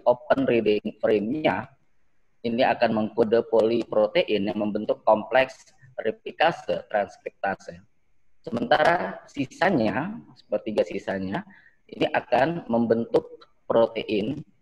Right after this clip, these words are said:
yang membentuk, eh, struktur spike, ya, ini dia spike, ya, yang tampak seperti paku, ya, dan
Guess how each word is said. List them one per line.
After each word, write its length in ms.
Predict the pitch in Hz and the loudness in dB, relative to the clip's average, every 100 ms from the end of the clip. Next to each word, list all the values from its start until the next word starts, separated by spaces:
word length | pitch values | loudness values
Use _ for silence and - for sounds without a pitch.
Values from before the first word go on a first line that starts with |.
| _ - | _ -6
yang 240 | 160 147 | -2 2
membentuk, 560 | 131 120 - - - - | 0 0 -2 -4 -2 4
eh, 240 | 110 104 104 - | 6 6 4 -2
struktur 720 | 135 - - 143 - - _ _ | -8 -10 0 0 0 -8 _ _
spike, 560 | - - 104 95 - - _ _ _ - | -20 -4 0 0 -2 -16 _ _ _ -12
ya, 160 | - - - _ | -10 -10 -14 _
ini 160 | 92 98 | -12 -10
dia 240 | 92 98 - | -4 -2 -2
spike, 640 | - - 107 - - - | -8 -8 -6 -6 -12 -14
ya, 160 | - 123 _ _ _ _ _ _ - | -10 -10 _ _ _ _ _ _ -8
yang 240 | 98 95 | -6 -4
tampak 400 | 95 104 98 110 | 0 0 2 0
seperti 320 | - - - 110 | -2 -16 -10 -8
paku, 640 | - - _ 120 120 214 - _ _ - - | -10 -12 _ -6 -4 -6 -12 _ _ -20 -10
ya, 160 | 123 165 _ _ _ _ _ - | -10 -10 _ _ _ _ _ -2
dan 400 | 202 208 214 | 0 2 -2